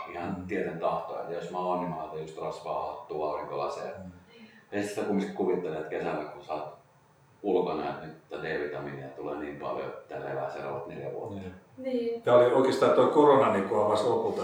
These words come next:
Speaker 2: lopullisesti silmät, kun nähtiin se, että Pohjois-Italia ja Espanja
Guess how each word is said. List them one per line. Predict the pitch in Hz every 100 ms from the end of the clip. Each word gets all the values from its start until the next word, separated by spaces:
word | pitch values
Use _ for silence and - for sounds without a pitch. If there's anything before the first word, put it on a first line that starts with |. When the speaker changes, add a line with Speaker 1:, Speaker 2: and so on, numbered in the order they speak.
| 92 - 127
Speaker 2:
lopullisesti | 117 131 107 - -
silmät, | - 120 - -
kun | - - -
nähtiin | 120 120 - 98
se, | -
että | 95 -
Pohjois-Italia | 117 104 107 - 98 98 95
ja | 98
Espanja | 107 - 92 92